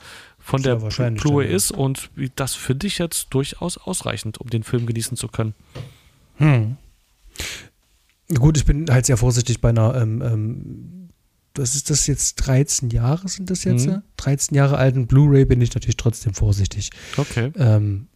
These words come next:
Speaker 2: kann alles gut sein, selbstverständlich, ähm, muss jetzt nicht schlecht sein.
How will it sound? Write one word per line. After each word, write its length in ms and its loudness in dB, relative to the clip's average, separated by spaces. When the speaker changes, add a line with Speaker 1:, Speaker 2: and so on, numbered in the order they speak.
Speaker 2:
kann 340 4
alles 300 6
gut 180 4
sein, 140 4
selbstverständlich, 760 2
ähm, 360 4
muss 180 4
jetzt 180 0
nicht 120 0
schlecht 300 4
sein. 340 4